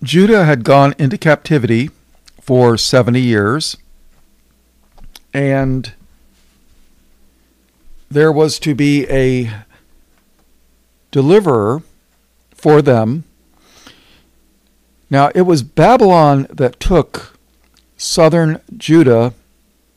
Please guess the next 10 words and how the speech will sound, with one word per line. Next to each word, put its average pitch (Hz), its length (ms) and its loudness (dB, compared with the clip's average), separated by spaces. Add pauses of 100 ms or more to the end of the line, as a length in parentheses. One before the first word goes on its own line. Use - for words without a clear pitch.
(300)
well, 110 240 0
Jerusalem 135 640 0
specifically, 113 800 -4
the 101 80 -8
capital, 120 560 0
into 117 540 -4
captivity 123 640 -2
for 107 160 -8
seventy 104 400 -4
years. 120 520 -2